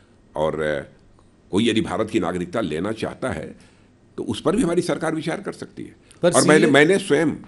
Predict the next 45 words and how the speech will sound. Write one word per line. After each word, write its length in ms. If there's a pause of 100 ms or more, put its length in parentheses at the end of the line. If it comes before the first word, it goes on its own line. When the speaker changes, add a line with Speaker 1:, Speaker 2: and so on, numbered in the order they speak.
(160)
Speaker 1:
जिस 180
समय 160
यह 100
बिल 180
तैयार 260
हो 80
रहा 160
था 100
उस 220
समय 140
भी 160 (300)
हमने 120
Speaker 2:
जी। 60
Speaker 1:
नागरिकता 420
दी 300
है 260 (140)
अदनान 240
स्वामी 280
को। 180 (1040)
Speaker 2:
जी। 160 (1160)
पर, 80
Speaker 1:
पाकि-, 200
Speaker 2:
पर 60
Speaker 1:
पाकिस्तान 340
के 60
सिर्फ 120
Speaker 2:
सीएए 100
Speaker 1:
जनते 80
Speaker 2:
में 100
Speaker 1:
में, 80
लेकिन 60
Speaker 2:
मुसलमान 300
Speaker 1:
नागरिकता 280
Speaker 2:
नहीं 140
है। 60
सीएए 500
के 120
अंतर्गत 460
मुसलमानों 500
को, 240
अ, 80 (1120)
नागरिकता 480
नहीं 180
दी 120
जाएगी। 400